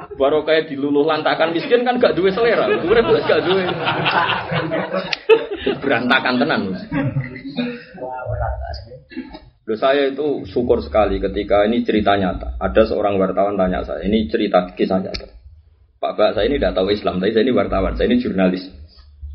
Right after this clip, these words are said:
Saya mau ngasih tahu Pak Bak, apa?" kata. Pas di kantor dia cerita.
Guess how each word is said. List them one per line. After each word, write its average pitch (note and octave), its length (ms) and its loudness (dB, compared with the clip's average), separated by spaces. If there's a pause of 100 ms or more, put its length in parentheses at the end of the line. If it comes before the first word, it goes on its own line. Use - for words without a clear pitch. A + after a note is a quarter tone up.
(1000)
Saya A2+ 240 -2
mau A#2+ 80 4
ngasih G#2+ 240 0
tahu G2+ 160 2
Pak - 160 -2
Bak, E2+ 240 0 (320)
apa?" F#2 320 4
kata. - 220 -4 (840)
Pas G2 160 2
di - 80 -4
kantor F2 400 0
dia F#2+ 240 0
cerita. - 400 -12